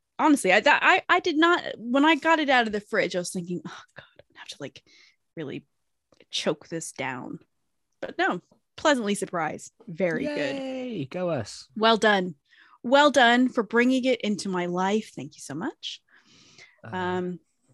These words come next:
Speaker 1: yeah, so that's, uh, so that's been this episode of Drunk Logic. Uh, thank you for, for joining us. Thank you for listening. Thank you for engaging with us on social media. Um, if you don't,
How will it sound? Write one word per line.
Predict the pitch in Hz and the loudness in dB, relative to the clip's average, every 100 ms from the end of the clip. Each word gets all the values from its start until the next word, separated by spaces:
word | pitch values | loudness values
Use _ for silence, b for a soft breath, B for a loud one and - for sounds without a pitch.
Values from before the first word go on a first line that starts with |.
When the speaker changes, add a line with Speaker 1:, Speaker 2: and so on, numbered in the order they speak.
| _ - | _ -12
Speaker 1:
yeah, | 381 | -8
so | 240 269 | -2 2
that's, | 330 349 - | 2 2 -2
uh, | 294 294 | 0 0
so | 269 226 | -2 -2
that's | 220 - | -2 0
been | 233 | 0
this | 226 - | 0 0
episode | 190 185 - 202 320 - _ b b b b b b | -4 -4 -2 -2 -2 -6 _ b b b b b b
of | 370 370 208 165 156 - _ _ _ _ _ | 4 6 6 2 -2 -16 _ _ _ _ _
Drunk | - 151 151 - | -18 -14 -14 -12
Logic. | 165 202 349 - - | -10 -4 -6 -6 -4
Uh, | 214 214 220 | 2 4 4
thank | 254 302 | 4 2
you | 294 | 0
for, | 254 214 202 190 180 - - | -2 0 2 2 -2 -8 -4
for | 196 | -4
joining | 160 185 202 214 214 | 0 2 4 2 0
us. | 220 | -2
Thank | - 165 - | -2 -6 -6
you | |
for | - | -10
listening. | 175 208 214 - 214 208 | -2 0 0 -2 -2 -2
Thank | 165 165 | -4 -6
you | 160 _ - | -10 _ -12
for | 151 | -6
engaging | 156 170 180 180 190 | -6 -2 -2 0 -2
with | 185 | -2
us | 180 | -4
on | 160 | -6
social | 160 - 160 - | -6 -8 -10 -6
media. | 165 175 185 185 185 180 175 B B B B _ | -2 -2 0 0 0 -2 -6 B B B B _
Um, | 160 143 147 - | -14 -14 -14 -14
if | - | -12
you | 170 | -10
don't, | 165 180 277 214 | -8 -6 -6 -8